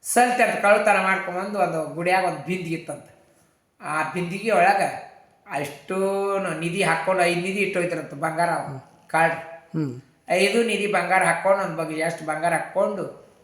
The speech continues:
Speaker 1: ಆ ಮುದುಕಿ ತಲೆ ಮೇಲೆ ಅದು ಇಟ್ಕೊಂಡು ಮನಿಗ್ ಹೋದ್ಲಂತೆ. ಬೆಳಗ್ ಆಗಕತ್ತಿತ್ತಂತ, ನಾಲ್ಕು ಗಂಟೆ ಆಗಕತ್ತಿತ್ತಂತ.
Speaker 2: ಹ್ಮ್.
Speaker 1: "ಏಳ ಯಪ್ಪ, ಕದ ತೆಗಿಯ ನನ್ ಮಗಳ,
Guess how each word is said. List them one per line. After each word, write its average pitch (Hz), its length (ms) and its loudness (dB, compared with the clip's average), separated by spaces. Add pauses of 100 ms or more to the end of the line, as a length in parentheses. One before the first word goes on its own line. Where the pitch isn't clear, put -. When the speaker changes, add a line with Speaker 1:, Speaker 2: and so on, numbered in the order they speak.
(500)
Speaker 1:
ಆ 160 180 2
ಮುದುಕಿ 175 520 -4
ತಲೆ 185 240 2
ಮೇಲೆ 190 160 4
ಅದು 156 400 4
ಇಟ್ಕೊಂಡು 165 840 0 (200)
ಮನಿಗ್ 180 280 -2
ಹೋದ್ಲಂತೆ. 196 540 2
ಬೆಳಗ್ 175 260 4
ಆಗಕತ್ತಿತ್ತಂತ, 175 720 0
ನಾಲ್ಕು 160 200 -4
ಗಂಟೆ 165 220 0
ಆಗಕತ್ತಿತ್ತಂತ. 165 760 -2 (300)
Speaker 2:
ಹ್ಮ್. 175 240 0 (1700)
Speaker 1:
"ಏಳ 226 320 6
ಯಪ್ಪ, 214 340 4 (320)
ಕದ 208 300 2
ತೆಗಿಯ 170 300 0
ನನ್ 175 260 -4
ಮಗಳ, 170 240 0